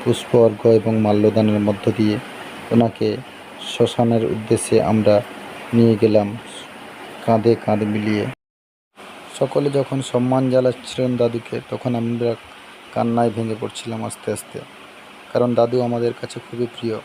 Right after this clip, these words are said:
সকাল থেকে আমরা করতে গেলাম বাবার বাৎসরিক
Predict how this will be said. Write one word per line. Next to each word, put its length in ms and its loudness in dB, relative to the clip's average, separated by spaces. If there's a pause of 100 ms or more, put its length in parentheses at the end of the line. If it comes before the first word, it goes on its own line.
(600)
সকাল 280 2
থেকে 300 -4
আমরা 220 -2
করতে 400 -6
গেলাম 380 -2
বাবার 280 0 (1300)
বাৎসরিক 520 -2